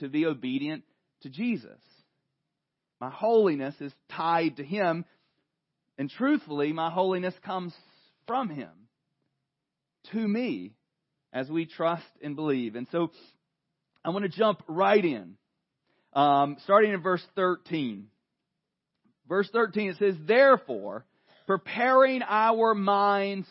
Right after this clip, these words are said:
for action." <laughs> And here, here's the beginning. Really? The, the battlefield, and we did a series last year called, um, uh, talking about our mind and our thought patterns. The, the truth is, everything in our walk and in our obedience and in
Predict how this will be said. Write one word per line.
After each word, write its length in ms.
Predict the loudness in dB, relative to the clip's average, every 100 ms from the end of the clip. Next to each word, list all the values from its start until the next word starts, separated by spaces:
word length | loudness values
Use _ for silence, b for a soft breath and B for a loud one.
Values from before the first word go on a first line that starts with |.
| _
for 120 | 0
action." 580 | 2 2 -2 -12 -14 -10
<laughs> 100 | -10 -10 b b
And 320 | -6 -2 -2 0
here, 200 | -2 -2
here's 240 | -2 -2
the 100 | -4
beginning. 360 | -4 -2 -2 0
Really? 400 | 2 4 4 0 B -4
The, 120 | -2 2
the 100 | 0
battlefield, 600 | 4 4 4 2 2 2 2
and 80 |
we 100 | 0
did 140 | 0 -2
a 100 | -2
series 400 | -2 0 0 0
last 260 | 0 -2 -2
year 140 | -2
called, 340 | 0 2 2 -2 b -2
um, 520 | 2 2 2 0 -6 _ _ -6
uh, 200 | -6 -2
talking 220 | -2 0
about 200 | 4 4
our 100 | 4
mind 400 | 4 6 6 4
and 100 | -2
our 60 | -4
thought 320 | 4 4 4
patterns. 380 | 2 2 0 -4
The, 160 | -8 -4
the 120 | -6 -6 -2
truth 300 | 2 2 2
is, 380 | 6 8 8 6 2
everything 840 | 2 2 -2 -4 -4 -4 -2 -4 -6
in 380 | -2 0 0
our 360 | 0 0 2 2
walk 380 | 4 4 4 0
and 120 | -8
in 200 | -4 -4
our 280 | -2 2 2
obedience 500 | 0 -2 -2 -6 -8
and 160 | -12 -10
in 400 | -4 -2 -2